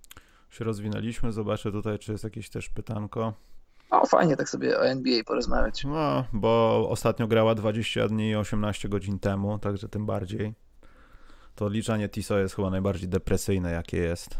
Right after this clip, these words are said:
Speaker 2: No, trzy tygodnie już.
Speaker 1: Ja chyba od następnego programu wprowadzę odliczanie do dokumentu o Michael Jordanie. Mam nadzieję, że TISO się nie obrazi, bo już nie mogę na to patrzeć. Jakaś dolina psychiczna to jest.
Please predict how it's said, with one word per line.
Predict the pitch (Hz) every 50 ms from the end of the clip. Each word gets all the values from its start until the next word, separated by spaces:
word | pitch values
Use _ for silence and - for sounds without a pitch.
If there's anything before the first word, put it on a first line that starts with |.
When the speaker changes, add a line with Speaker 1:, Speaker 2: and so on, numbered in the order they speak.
| - - - - - - - - - - - - - - - - -
Speaker 2:
No, | - - 123 123 120 117 113 - - - -
trzy | - 147 -
tygodnie | 147 139 131 127 135 135 135 123
już. | 117 113 - - - - - - - -
Speaker 1:
Ja | - 117 117 113
chyba | - 123 110 110 110
od | 104
następnego | 113 107 - 110 107 110 113 110 110 95
programu | - - - 107 104 110 104 104 104
wprowadzę | 101 - - 107 101 104 101 98
odliczanie | 98 95 104 98 - 95 95 101 101
do | 101 98
dokumentu | 95 101 - - 107 101 101 98 95 90 - - 87 87 85 82 - - - - - - - - - - - - - - _ - -
o | -
Michael | 95 90 90 - - 90 92 87
Jordanie. | 98 95 95 87 95 95 92 92 92
Mam | 92 92
nadzieję, | 92 92 92 95
że | 90 92 90
TISO | - - 90 - 95 92
się | - 107 98
nie | 98 98
obrazi, | 95 90 95 95 - 87 92 95
bo | 92 98 98 98 98 98
już | 98 -
nie | - 131 143
mogę | 160 156 175
na | 175 175
to | 170 196
patrzeć. | - 196 175 - - - 160 - - - - - - - - - - - - - - - _ - - - - - -
Jakaś | - - - 92
dolina | 92 151 170 185 160 110 90
psychiczna | - - - 78 82 85 - - - 85
to | - - -
jest. | 65 - - - - -